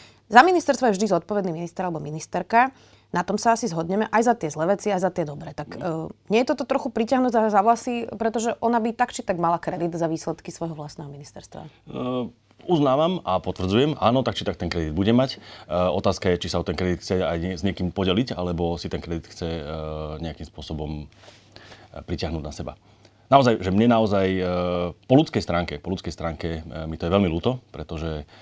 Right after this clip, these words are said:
Speaker 2: v čase, keď mne dala ponuku ísť pracovať pre štát a, a ísť do pozície jej poradcu, tak som to bral ako nejaký spôsob, akým aj ja môžem priniesť kredibilitu, e, pre ňu v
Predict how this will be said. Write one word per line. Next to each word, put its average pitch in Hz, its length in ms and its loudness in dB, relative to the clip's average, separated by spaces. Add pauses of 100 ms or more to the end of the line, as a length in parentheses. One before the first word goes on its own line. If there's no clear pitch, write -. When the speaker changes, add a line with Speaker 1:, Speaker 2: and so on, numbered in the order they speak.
(280)
Speaker 2:
v 73 240 -8
čase, 98 240 0
keď 85 160 -2
mne 92 160 2
dala 90 160 4
ponuku 90 320 -2
ísť 82 320 -4
pracovať 82 400 -4
pre 87 80 -2
štát 90 320 0
a, 80 140 0 (100)
a 69 180 -6 (300)
ísť 85 160 -4
do 82 80 -8
pozície 82 400 -6
jej - 40 -8
poradcu, 85 360 -6
tak - 160 -10
som 85 80 -6
to 87 80 -4
bral 87 160 4
ako 85 160 -2
nejaký 85 240 -4
spôsob, 85 400 -6
akým 85 160 -6
aj 85 160 2
ja - 40 4
môžem 78 280 -4
priniesť 82 320 -4
kredibilitu, 90 560 2 (400)
e, 78 240 -10
pre 92 160 2
ňu 80 80 -2
v - 100 -18